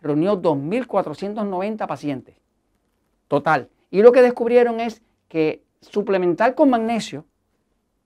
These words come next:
reduce a la fibrilación atrial de veintiocho por ciento en los casos después de cirugía hasta un dieciocho por ciento.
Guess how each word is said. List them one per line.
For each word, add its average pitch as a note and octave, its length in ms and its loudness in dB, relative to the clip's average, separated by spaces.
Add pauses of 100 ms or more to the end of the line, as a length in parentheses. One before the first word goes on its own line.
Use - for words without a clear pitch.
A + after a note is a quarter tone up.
(640)
reduce F#3 500 2
a D#3 40 0
la D3 100 0
fibrilación C#3+ 580 -4
atrial B3 380 0
de D3+ 120 0
veintiocho D3+ 500 0
por B3 160 0
ciento A3 460 -4
en B2 80 -8
los B2 100 -10
casos E3 240 -6
después G3 240 -2
de F#3+ 80 0
cirugía G3+ 440 -2
hasta C3+ 160 -14
un C#3+ 80 -2
dieciocho C3+ 340 -12
por A#2+ 140 -16
ciento. - 280 -20